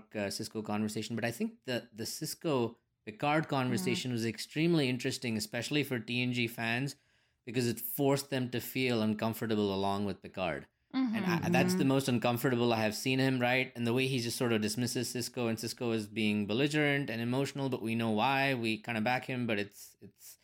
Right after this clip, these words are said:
Speaker 1: it's kinda weird. That, that is very realistic. I feel that whole
Speaker 3: Mm-hmm.
Speaker 1: setup there and the way he just sort of, you know,
Speaker 2: I've really
Speaker 1: says
Speaker 2: appreciated Patrick Stewart's performance in that. I, I don't love Avery Brooks as an actor all the time. Sometimes I like him a lot, and sometimes I'm like, "Meh,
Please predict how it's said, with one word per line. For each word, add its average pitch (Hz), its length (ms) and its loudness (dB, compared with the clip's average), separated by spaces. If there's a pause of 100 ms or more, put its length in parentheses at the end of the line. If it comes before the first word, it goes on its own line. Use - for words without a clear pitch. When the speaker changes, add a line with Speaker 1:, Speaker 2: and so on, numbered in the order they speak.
(340)
Speaker 1:
it's - 100 -20
kinda 143 180 2
weird. 135 340 4
That, - 160 -2
that 202 140 4
is 165 160 4
very 135 540 4
realistic. 110 600 0 (240)
I 101 80 -6
feel 170 260 2
that - 160 4
whole 113 100 4
Speaker 3:
Mm-hmm. 110 160 4
Speaker 1:
setup 117 320 0
there 127 120 2
and 120 140 0
the 113 40 0
way 113 120 0
he 113 80 -2
just 107 160 -6
sort 110 140 -2
of, 101 120 -6 (360)
you 87 60 -12
know, 95 120 -6 (400)
Speaker 2:
I've 370 180 0
really 403 160 2
Speaker 1:
says 311 80 2
Speaker 2:
appreciated 262 420 -2
Patrick 196 240 -2
Stewart's 196 460 -4
performance 196 440 -2
in 208 40 -8
that. 214 160 0
I, 262 240 2
I 294 80 6
don't 370 140 4
love 254 260 4
Avery 240 240 -2
Brooks 214 220 -4
as 190 100 -2
an 180 60 -2
actor 175 280 -2
all 165 160 0
the 175 80 -2
time. 175 400 2
Sometimes 240 420 4
I 240 100 6
like 233 180 6
him 240 100 4
a 226 60 6
lot, 226 220 6
and 226 100 2
sometimes 233 260 4
I'm 220 80 4
like, 208 220 2
"Meh, 415 480 0